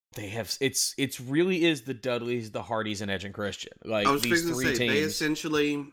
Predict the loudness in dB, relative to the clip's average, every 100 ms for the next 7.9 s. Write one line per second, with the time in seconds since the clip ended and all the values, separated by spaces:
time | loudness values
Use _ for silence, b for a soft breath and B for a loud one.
0 | _ -2 2 2 0 -2 -6 -8 -12 -8
1 | -6 -8 _ -6 -4 -2 -4 -4 -2 -2
2 | -2 -6 -12 _ _ _ _ _ _ 4
3 | 4 2 -4 -8 _ _ -2 0 0 -2
4 | -2 -2 -2 -2 0 -2 -4 -6 -6 -8
5 | -6 -4 -4 -2 -2 0 0 -2 -6 -4
6 | -2 -2 b b _ _ _ _ _ _
7 | 2 4 2 -2 -6 -6 -6 -8